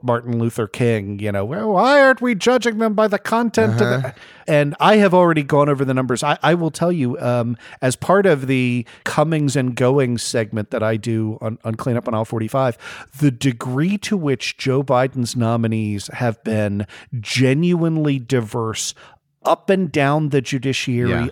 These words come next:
Speaker 1: up and down the executive branch is, it's really inspiring. It's in, and, and it's inspiring in a way that I would not have expected from, you know, a, a president who's a five hundred and twelve-year-old white guy.
Speaker 2: Add to that the record-breaking speed,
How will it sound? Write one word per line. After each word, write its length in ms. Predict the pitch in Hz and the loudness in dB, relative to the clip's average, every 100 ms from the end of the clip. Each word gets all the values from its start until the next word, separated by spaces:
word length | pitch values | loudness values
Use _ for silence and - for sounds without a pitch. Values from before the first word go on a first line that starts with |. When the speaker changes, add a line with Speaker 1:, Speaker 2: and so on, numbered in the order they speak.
| - | -2
Speaker 1:
up 240 | 143 - | -4 0
and 180 | 156 143 | -2 2
down 340 | 127 123 127 | 2 2 2
the 120 | 120 | 0
executive 540 | 110 - 117 - 113 - | -4 -4 -4 -4 -6 -4
branch 200 | 113 107 - - - | -4 -4 -12 -20 0
is, 260 | 160 143 - - | 0 0 -4 -6
it's 180 | 170 147 156 - | -4 -6 -12 -2
really 380 | 254 254 202 151 | 2 2 2 0
inspiring. 500 | 143 - 143 120 123 | -2 -2 -2 -2 -2
It's 180 | 185 214 | -6 -4
in, 100 | 202 | -2
and, 160 | 180 | -2
and 120 | 214 175 | 0 -2
it's 120 | 180 | 0
inspiring 600 | 170 156 - 214 240 220 | -2 -4 -6 -4 -2 -2
in 80 | 202 | 0
a 60 | 185 | 0
way 520 | 151 175 185 180 170 - - - | 2 2 4 2 0 -6 -18 -2
that 320 | 165 156 - - _ | 2 2 -2 -20 _
I 220 | - 170 190 | 0 2 2
would 320 | 165 175 - | 2 -2 -2
not 260 | 160 180 | -4 -4
have 580 | 196 175 170 156 147 - - | -4 -2 0 0 -2 -10 -12
expected 880 | - - - 196 202 - 127 113 - | -10 -8 -4 -2 -2 -2 0 0 -2
from, 420 | - 139 127 123 - | -2 0 0 -2 -6
you 120 | 147 | -4
know, 180 | 170 131 | 0 0
a, 20 | 127 - | 0 -4
a 60 | 123 | -6
president 420 | - 170 143 113 | -4 -4 -4 -4
who's 140 | 127 | -2
a 80 | 123 | -2
five 480 | - - - 131 135 | -4 -20 -4 -2 -2
hundred 240 | 135 127 | -4 -6
and 100 | 117 | -10
twelve-year-old 640 | - 139 127 135 135 127 127 | -4 0 0 2 0 0 0
white 240 | 131 156 | -2 -2
guy. 220 | - - - | -8 -8 0
Speaker 2:
Add 360 | 131 151 147 | 2 2 0
to 240 | - 180 208 | -2 0 4
that 300 | 147 127 - | 4 4 2
the 140 | 117 | -2
record-breaking 920 | 113 113 139 143 127 98 123 131 127 117 | 0 2 2 2 -2 2 0 2 -2 -4
speed, 480 | - 151 247 247 | -4 -2 0 -2